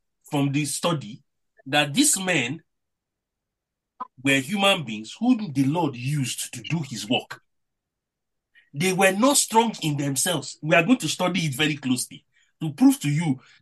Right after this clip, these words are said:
that it is actually God working through these lives. Remember, we've, we've been saying in the last, in our last studies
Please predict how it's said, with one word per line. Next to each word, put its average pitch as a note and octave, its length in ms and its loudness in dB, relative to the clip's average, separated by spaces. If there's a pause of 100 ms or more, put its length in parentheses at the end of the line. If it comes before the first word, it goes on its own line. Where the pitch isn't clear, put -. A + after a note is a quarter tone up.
that C3 320 2
it D3 180 -4
is D#3 160 2
actually A3 400 4
God D#3+ 380 2 (280)
working E3 520 -2
through D3 200 0
these A2+ 220 -8
lives. F2+ 320 -6 (320)
Remember, A3+ 440 4
we've, D3 360 0
we've D3 240 -2
been C#3+ 160 2
saying F3 360 -2
in A#2+ 100 -4
the A#2 80 -10
last, C#3+ 600 -4
in A2 140 -8
our A2 140 0
last B2+ 280 2
studies - 500 -10